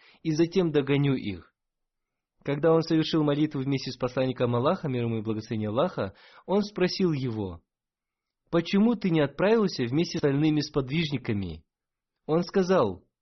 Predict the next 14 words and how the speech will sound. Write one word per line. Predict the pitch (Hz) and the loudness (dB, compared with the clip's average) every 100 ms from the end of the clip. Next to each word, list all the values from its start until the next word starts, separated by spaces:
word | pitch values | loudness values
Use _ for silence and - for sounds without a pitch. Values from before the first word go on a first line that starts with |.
| _ _ _ _ _ _ _ _ _ - | _ _ _ _ _ _ _ _ _ 0
"Я | 160 | 2
очень | 185 190 | 2 2
желал | 160 165 165 190 196 175 - | 0 2 4 4 2 0 -2
совершить | - 170 170 202 185 | -2 0 0 -2 0
пятничную | 180 175 175 147 - 143 135 | 0 0 0 -6 -2 0 2
молитву | 127 131 190 - 123 | 0 0 -2 -2 -4
вместе | 110 139 135 131 | -2 -2 -4 -8
с | - | -4
вами, | 131 131 113 95 85 _ _ _ - | -2 0 -2 -4 -10 _ _ _ -4
а | 143 147 | 0 0
остальных | 147 - 151 175 214 | 0 -2 0 2 0
я | 175 135 | 0 -2
догоню | 131 123 131 143 | 0 0 0 0
потом". | 147 127 - 110 90 | 0 -2 0 -2 -4